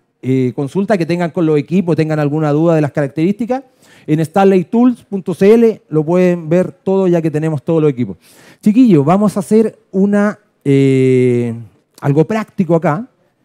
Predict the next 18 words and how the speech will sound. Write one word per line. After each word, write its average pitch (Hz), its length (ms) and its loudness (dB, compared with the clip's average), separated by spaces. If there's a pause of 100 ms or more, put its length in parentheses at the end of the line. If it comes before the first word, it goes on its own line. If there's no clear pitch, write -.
(160)
vamos 131 220 0
a - 20 2
armar 143 300 -2
un, 143 260 -2
un 135 160 -4
proyectito 147 500 -2
chico, 190 400 -2 (1000)
no 156 120 2
vamos 175 220 4
a 160 40 2
poder 170 400 2 (220)
participar 180 500 -2
todos, 214 560 0 (460)
pero 156 180 0
necesito 170 680 -4 (360)
ocho 240 280 -2
personas. 98 340 -18 (1300)
Eh, 123 100 -8